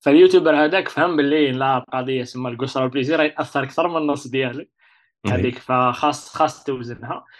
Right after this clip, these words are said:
Speaker 1: علاش نعاود نولي لك ال-، لاكسيون، زعما كاين بزاف ممكن نشافوا الحلقة هذيك ولا إلى حد ما. مي صرات واحد لاكسيون وراها شابة، عجبتني بزاف.
Speaker 2: مم.
Speaker 1: سيك، آه، المؤسسة المنتجة تاع الم-،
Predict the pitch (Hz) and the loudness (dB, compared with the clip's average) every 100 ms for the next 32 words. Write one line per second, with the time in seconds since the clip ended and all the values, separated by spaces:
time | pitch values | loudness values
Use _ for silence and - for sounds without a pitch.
0 | _ _ _ 147 190 226 220 202 196 190 | _ _ _ 2 4 4 4 4 4 4
1 | 196 226 226 180 156 151 131 127 127 160 | 4 2 2 2 4 2 0 -4 -2 -2
2 | 170 - 143 233 - 135 135 131 127 123 | -2 -8 -8 -8 -10 -6 -4 0 0 -2
3 | 117 - - 123 123 143 135 131 147 147 | -6 -12 -14 -14 -8 -6 -2 0 0 0
4 | 135 135 127 131 123 127 123 113 127 123 | -2 -4 -4 -4 -6 -8 -8 -8 -8 -6
5 | 117 117 110 113 131 120 110 113 110 117 | -8 -8 -6 -4 -4 -4 -8 -8 -10 -12
6 | - 110 107 135 240 - _ _ _ - | -14 -14 -14 -12 -14 -18 _ _ _ -6
7 | 143 190 262 254 208 156 165 156 151 143 | -2 2 2 2 0 2 -2 -2 -6 -4
8 | 131 120 110 147 - 143 113 139 127 123 | -4 -6 -6 -10 -4 -4 -2 -4 -4 -6
9 | 131 113 101 101 165 - _ _ _ 101 | -6 -8 -12 -4 -4 -4 _ _ _ -4
10 | 98 139 - 151 147 - _ - 127 120 | -2 -2 -2 -2 -4 -12 _ -8 -6 -4
11 | 113 113 113 117 123 123 - 160 170 165 | -8 -10 -10 -8 -6 -4 0 0 0 -2
12 | 202 190 160 143 135 135 131 131 131 123 | -4 0 0 2 -2 -4 -6 -6 -6 -8